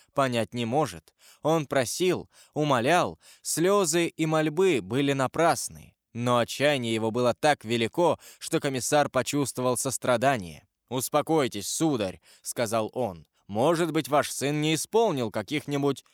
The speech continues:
карантинных или таможенных предписаний, и когда он даст нужное разъяснение, его, вероятно, тотчас же освободят». «Что это значит?» — спросил, нахмурив брови, Кадрус у Данглара, который притворялся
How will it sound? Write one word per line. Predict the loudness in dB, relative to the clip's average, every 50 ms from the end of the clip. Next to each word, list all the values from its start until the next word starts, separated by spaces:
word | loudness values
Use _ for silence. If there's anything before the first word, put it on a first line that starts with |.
| _
карантинных | 0 2 2 4 2 0 -2 -4 -4 -2 -2 0 0 0 -2 -4 -4 -2
или | 0 2 2 2
таможенных | 2 0 0 0 0 0 -2 -2 -2 -4 -4 -4 -2
предписаний, | -4 -4 -4 -2 -2 -2 0 0 2 0 0 0 -2 -4 -6 -8 -12 -18 -20 -8 -4
и | -2 0
когда | 2 0 2 2 2 2
он | 2 2 2
даст | 2 2 2 2 0 -2
нужное | -2 0 0 0 0 0 2 2
разъяснение, | 2 0 0 -2 -4 -6 -4 -2 0 0 0 0 0 -2 -4 -6 -8 -12 -20 -14 _
его, | -4 -2 0 2 2 2 2
вероятно, | 2 2 2 4 4 2 2 0 -2 -2 -2
тотчас | -4 -4 -2 0 2 2 2 2
же | 2 0
освободят». | 0 0 0 0 2 2 2 4 4 2 2 0 -6 -18 _ _ _ _
«Что | -10 -10 -2 0 2 4 4
это | 2 2 2 0
значит?» — | 0 2 2 2 2 0 -2 -6 -14 -16 -18 -20 _ -20 -16 _
спросил, | -14 -6 -2 -2 0 0 0 -2 -2 -2
нахмурив | -2 -2 -2 -4 -4 -4 -2 0 0 -2 -2 -4
брови, | -2 2 2 4 4 2 2 0 -2 -4 _ _ _ _
Кадрус | 0 2 2 2 2 0 -4 -4 -4 -6 -8 -6
у | -4 -4 -2
Данглара, | 0 0 0 0 0 -2 -6 -8 -8 -8 -8 -8
который | -8 -6 -4 -2 -2 -2 -2 -2
притворялся | -4 -8 -8 -4 -4 -2 0 0 0 0 -2 -2 0 0 0 0